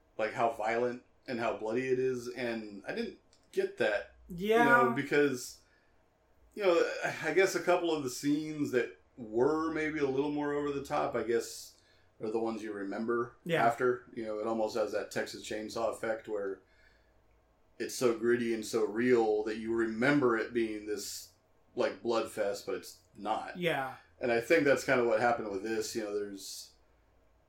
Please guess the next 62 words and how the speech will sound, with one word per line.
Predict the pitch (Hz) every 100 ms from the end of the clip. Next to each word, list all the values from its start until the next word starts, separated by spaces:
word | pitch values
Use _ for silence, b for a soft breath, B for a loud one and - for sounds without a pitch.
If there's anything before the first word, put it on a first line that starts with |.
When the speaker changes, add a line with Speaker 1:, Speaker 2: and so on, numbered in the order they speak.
| _
Speaker 1:
you | 113
know, | 107 98
a |
couple | - 127 107
of | 98
scenes | - 120 117 110 101 104
that | 101
I | 98
guess | 101 -
stick | - 110 98
with | 107 107 104
you | 98 98 98 - 107
a |
little | 101 101
bit, | 101 98 98 -
but | 110 98 95 - -
Speaker 2:
Yeah, | 214 269 277 254 - -
I, | 311 349 233 - - - - - - - - -
I | 190
thought | - 294
it | 247
was | 185
fine. | - - - - 156 180 202 220 220 220 -
Like, | 202
I | 202
Speaker 1:
Yeah. |
Speaker 2:
don't | 247 226
have | 269
any | 262
real | 190 160 196
complaints | 190 170 - 160 170
about | 190 190 190
it, | 190
but | 160
I'm | 156
not | 160 160 -
rushing | 135 151 156 - 156
out | 151 -
to | 143
go | 151
see | - 143 151
it |
again | 160 165 165 160
Speaker 1:
Yeah. | - 151
Speaker 2:
either, | 156 180 185 185
you | 180 165
know? | 160 165 170 175
Speaker 1:
I | 135
think | 190 147
in | 147 131
the, | 127 123 139
in | 131 127
the | 120
grand | 123 135 127 117
scheme | - 127 123
of | 110 110
things, | 110 107 107 104
it's, | 104 101 - -
you | 110
know, | 101
it's | 101 -
not | 113 110 -